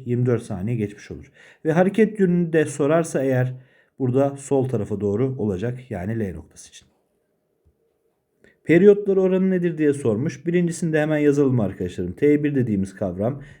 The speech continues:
iki pi M bölü K olsun. Bu da arkadaşlarım diyelim ki buna T kadar periyot. Diğerine bakıyorum. T iki periyodunu yazarken arkadaşlarım burada iki pi iki M kütlesi var.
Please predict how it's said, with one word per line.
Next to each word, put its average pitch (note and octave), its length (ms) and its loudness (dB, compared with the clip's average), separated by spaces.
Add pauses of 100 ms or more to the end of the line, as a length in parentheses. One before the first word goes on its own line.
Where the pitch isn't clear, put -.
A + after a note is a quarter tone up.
iki F3 320 -4
pi D#3+ 440 2 (200)
M D#3+ 280 0
bölü A#2 240 2
K A2+ 360 -2 (220)
olsun. G#2+ 500 -4 (200)
Bu F#3 100 -2
da F#3 80 4
arkadaşlarım D#3 640 0
diyelim F#3 320 2
ki B2+ 60 -12
buna E3+ 340 -2 (140)
T D#3 200 2
kadar C#3+ 300 0
periyot. F#2+ 420 -4
Diğerine F#3 340 4
bakıyorum. G#3 540 2 (380)
T D3+ 160 0
iki D3+ 180 -6
periyodunu F3 400 2
yazarken F3 420 2
arkadaşlarım C3 720 -2 (280)
burada E3 400 0
iki F3 320 -4
pi D#3 240 2 (640)
iki C3 280 0
M F#3 300 2 (500)
kütlesi - 420 -6
var. E3 220 2